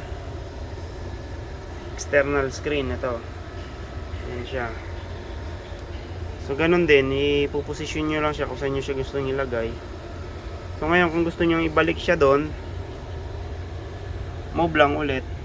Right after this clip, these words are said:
Or lumipat muna siya doon sa kabila naman na external screen. Dahil tatlong screen to bale. So, move ulit para bumalik na siya.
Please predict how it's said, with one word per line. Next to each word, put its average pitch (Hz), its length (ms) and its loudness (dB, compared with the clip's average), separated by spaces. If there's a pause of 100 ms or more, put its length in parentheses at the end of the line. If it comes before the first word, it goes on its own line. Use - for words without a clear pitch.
(1800)
Or 131 160 2
lumipat 147 400 2
muna 147 320 2
siya 143 160 0
doon 139 80 0
sa 139 80 -4
kabila 127 400 0
naman 120 320 -4
na 110 320 -2 (320)
external 120 480 -2
screen. 113 320 -6 (1300)
Dahil 135 240 4
tatlong 139 320 2
screen 131 400 0
to 131 80 0
bale. 117 420 4 (260)
So, 131 480 0 (1200)
move 147 240 0
ulit 151 400 6
para 135 220 2
bumalik 135 400 0
na 139 80 0
siya. 120 320 -2